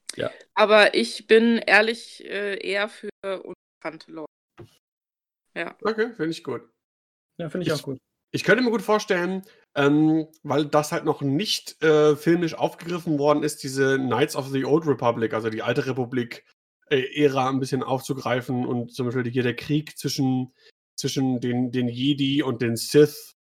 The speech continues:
Speaker 3: vor, weiß ich nicht, keine Ahnung, tausend oder zweitausend Jahre vor, äh, äh,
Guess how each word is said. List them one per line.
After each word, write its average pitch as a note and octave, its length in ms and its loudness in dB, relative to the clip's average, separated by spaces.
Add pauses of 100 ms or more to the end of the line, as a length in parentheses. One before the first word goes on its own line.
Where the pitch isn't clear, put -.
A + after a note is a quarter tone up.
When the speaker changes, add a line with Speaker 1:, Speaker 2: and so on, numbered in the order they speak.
(200)
Speaker 3:
vor, B2 840 0
weiß A#2+ 160 0
ich A#2+ 60 -2
nicht, A2 380 -8
keine A2 160 -4
Ahnung, A2 300 -4 (420)
tausend C3+ 380 0
oder A#2 200 0
zweitausend B2 460 -2
Jahre B2+ 640 0
vor, C3 640 0 (460)
äh, A#2+ 580 2
äh, B2 80 -8